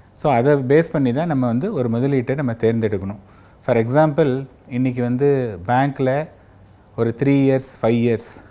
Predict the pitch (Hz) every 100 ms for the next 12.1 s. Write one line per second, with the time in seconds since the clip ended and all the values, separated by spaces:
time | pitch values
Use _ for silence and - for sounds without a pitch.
0 | - 117 117 117 131 - - - _ _
1 | - 127 123 123 120 110 107 107 101 127
2 | 156 113 165 - - - - 117 127 123
3 | 117 - 131 131 113 110 107 190 277 113
4 | 113 135 113 110 98 95 - - - -
5 | - - - 117 135 127 165 - - -
6 | - - 120 - 131 123 123 151 208 -
7 | 135 139 165 - 110 101 90 - 117 110
8 | 131 135 123 123 143 139 123 127 127 113
9 | 110 110 107 160 - - - - - 113
10 | 110 107 110 120 113 107 101 104 - 226
11 | 120 123 113 110 95 139 - - 143 131